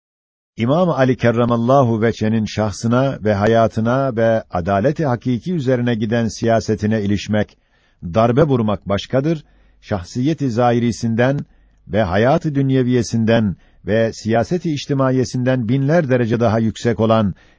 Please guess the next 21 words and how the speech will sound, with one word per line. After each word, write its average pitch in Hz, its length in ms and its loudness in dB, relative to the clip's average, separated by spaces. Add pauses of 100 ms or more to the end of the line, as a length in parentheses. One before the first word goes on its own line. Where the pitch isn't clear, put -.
şahsiyeti 117 640 -2
maneviyesine 110 920 -2 (360)
ve 92 100 -4
kemalat-ı 104 640 0
ilmiyesine 123 800 0 (340)
ve 113 80 2
makamat-ı 131 720 0
velayetine 120 760 2 (400)
ve 131 200 0
varisliğine 117 840 0
darbe 104 300 2
gelmez 101 720 -2 (500)
ve 92 220 -2
gelmemiş 131 800 0 (300)
ve 90 200 -4
gelemiyor. 87 580 -2 (540)
Kimin 156 300 2
haddi 95 340 -2
var? 80 320 -6 (680)
Onun 151 240 0
için 131 420 -2